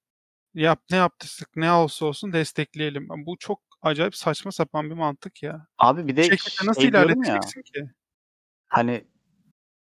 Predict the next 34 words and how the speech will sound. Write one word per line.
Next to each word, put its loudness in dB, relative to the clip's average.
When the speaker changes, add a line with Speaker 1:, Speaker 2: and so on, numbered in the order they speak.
Speaker 2:
sa-, 6
eleştiri 2
aslında 4
çoğunluğu 4
oyunun 2
kötü -4
olmasına 0
değil. -2
Oyun 0
çok -2
kötü, -4
o 2
ayrı 2
bir -6
konu -6
da. 0
Asıl 0
eleştiri 2
bu 2
Türklük -4
üzerinden 4
şey 0
yapılması. -4
Mesela 2
şöyle 6
örnek 2
vereyim. -4
İşte -6
Long 2
Dark 2
dediğim -2
oyunda -2
bu, -2
e, 2